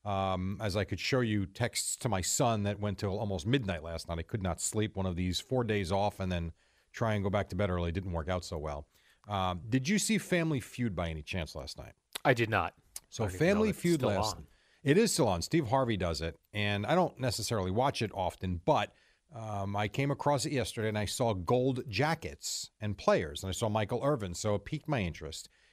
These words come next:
Speaker 1: And it was the, um, Hall of Famers, the N F L P A that were Hall of Famers against current N F L P A players, Players Association players. And so the older guys win, and then you get Michael Irvin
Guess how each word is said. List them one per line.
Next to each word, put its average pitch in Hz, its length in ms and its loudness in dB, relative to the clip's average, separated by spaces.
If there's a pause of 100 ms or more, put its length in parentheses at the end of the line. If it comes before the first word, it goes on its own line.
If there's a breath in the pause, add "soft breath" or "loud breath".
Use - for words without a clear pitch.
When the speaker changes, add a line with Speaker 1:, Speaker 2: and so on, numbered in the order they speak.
(140 soft breath)
Speaker 1:
And 117 140 0
it 110 140 -4
was 101 540 2
the, 95 360 -4
um, 87 460 -4
Hall 151 340 2
of 151 140 -2
Famers, 135 580 0
the 107 160 0
N 139 80 2
F 143 160 0
L 135 140 2
P 120 260 -2
A 110 320 0 (180)
that 101 140 -6
were 107 100 2
Hall 117 220 2
of 131 80 0
Famers 92 460 -2
against 101 460 -2
current 156 400 0 (440)
N 113 100 0
F 107 140 0
L 101 140 2
P 104 240 -4
A 92 100 0
players, 78 560 -4
Players 104 380 -2
Association 92 560 -4
players. 82 480 -6 (500)
And 110 180 0
so 117 520 4
the 127 100 6
older 165 220 6
guys 151 260 6
win, 107 400 0 (560 soft breath)
and 120 100 0
then 131 120 2
you 131 80 4
get 127 140 2
Michael 147 420 4
Irvin 113 500 2